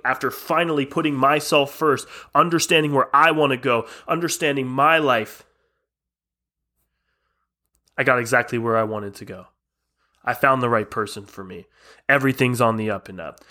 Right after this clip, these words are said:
And there's still gonna be downs in your life. Nobody's life is perfect. We always see it. We see all the social media people. They always look happy, go lucky. That's their job. But everybody has emotions. We all have feelings. We all get hurt. I, I,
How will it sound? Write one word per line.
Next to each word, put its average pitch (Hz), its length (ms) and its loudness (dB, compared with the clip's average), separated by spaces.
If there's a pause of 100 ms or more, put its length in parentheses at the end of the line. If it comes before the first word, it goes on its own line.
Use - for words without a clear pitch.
(120)
And 135 100 -2
there's 147 160 2
still 151 200 4
gonna 143 180 4
be 139 120 0
downs 123 340 4
in 127 60 -4
your 123 120 0
life. 120 260 2
Nobody's 127 460 0
life 120 220 0
is 117 100 -12
perfect. 127 420 -2
We 127 120 2
always 131 340 4
see 123 220 0
it. 117 100 2
We 120 80 -2
see 127 180 0
all 117 140 4
the 120 80 -2
social 127 340 0
media 131 360 4
people. 127 340 -2
They 120 160 0
always 120 280 2
look 127 120 0
happy, 117 400 2
go 120 160 2
lucky. 120 320 0
That's 233 200 0
their 104 180 -2
job. 101 460 0 (2500)
But 208 120 0
everybody 202 440 2
has 139 200 0
emotions. 123 420 -2
We 175 100 4
all 214 160 2
have 170 260 -2
feelings. 180 400 0
We 139 120 2
all 185 420 0 (760)
get 190 140 0
hurt. 226 400 2
I, 147 200 0
I, 147 160 -6